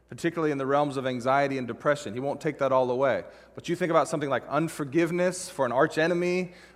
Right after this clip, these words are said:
or a parent. He can take all of that away and give you the forgiveness that he bought on the cross so that you can forgive them in your heart. The question is, are you okay living on the other side of that? And if you're not,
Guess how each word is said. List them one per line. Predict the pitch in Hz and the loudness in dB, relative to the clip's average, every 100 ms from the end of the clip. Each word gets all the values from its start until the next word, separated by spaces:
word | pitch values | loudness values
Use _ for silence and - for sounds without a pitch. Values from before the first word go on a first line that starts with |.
| _ | _
or | - 120 | -2 -2
a | |
parent. | - - 165 175 180 180 175 - - _ _ _ _ _ _ _ - | -2 -2 0 2 2 0 -6 -16 -20 _ _ _ _ _ _ _ -6
He | 170 | 0
can | 175 151 | 0 2
take | 147 | 2
all | 110 147 196 | 4 4 6
of | 202 | 4
that | 180 180 | 4 4
away | 165 135 107 | 4 2 2
and | 123 117 | -2 -2
give | 156 143 | -2 -2
you | 160 180 | -6 -4
the | 156 | -4
forgiveness | 147 147 131 123 185 170 180 180 170 | -4 -4 -4 2 2 2 -2 -2 -4
that | 143 123 | -6 -6
he | - 175 | -6 -6
bought | 135 156 175 | 0 4 4
on | 170 156 | 4 0
the | 147 | -2
cross | - 131 113 113 - | -2 0 0 -2 -10
so | 120 | -8
that | 113 107 - | -8 -10 -8
you | 151 | -8
can | 147 127 | -8 -12
forgive | - 117 107 123 113 | -10 -12 -6 -6 -6
them | 107 110 104 | -6 -8 -8
in | 101 | -10
your | 95 | -10
heart. | 110 90 | -10 -12
The | - | -12
question | - 147 147 120 | -6 -4 -4 -6
is, | 110 101 - - - _ - | -8 -12 -16 -20 -20 _ -16
are | 110 | -12
you | 113 123 | -8 -6
okay | 107 - 120 | -6 -4 -4
living | 110 104 | -4 -6
on | 104 | -8
the | 101 | -8
other | 101 90 | -8 -10
side | - 98 | -8 -8
of | 87 | -10
that? | 90 - - - _ _ _ _ _ _ _ _ _ _ _ _ _ _ _ _ _ _ _ | -16 -18 -20 -20 _ _ _ _ _ _ _ _ _ _ _ _ _ _ _ _ _ _ _
And | - 123 | -8 -6
if | 147 | -2
you're | 139 | -2
not, | 117 147 214 151 92 - | 0 0 2 0 -2 -10